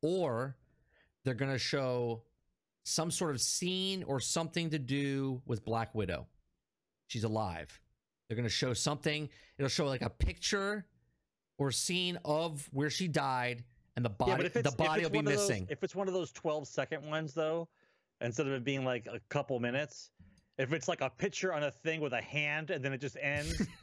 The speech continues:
Speaker 1: <laughs>
Speaker 2: just, just to make three hundred million dollars,
Speaker 1: Right, right.
Speaker 2: people are gonna be fucking mad, dude.
Speaker 1: Well, I'm telling you, it's gonna, it's gonna do something with Black Widow. I think it's gonna do something with Black Widow.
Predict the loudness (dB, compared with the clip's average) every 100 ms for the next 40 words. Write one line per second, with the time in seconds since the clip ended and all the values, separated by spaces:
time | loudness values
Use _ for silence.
0 | -10 -4 -2 0 0 0 -4 -2 -2 -2
1 | -2 -2 -2 -2 -2 -2 0 2 2 2
2 | 2 0 0 -2 -2 -2 -2 -2 -2 -2
3 | 0 0 -2 -2 -2 0 0 0 0 0
4 | 0 0 0 -2 -2 -2 0 0 0 0
5 | 0 0 0 0 0 -4 -8 -4 -2 -2
6 | -2 -2 0 0 0 0 -2 -2 -4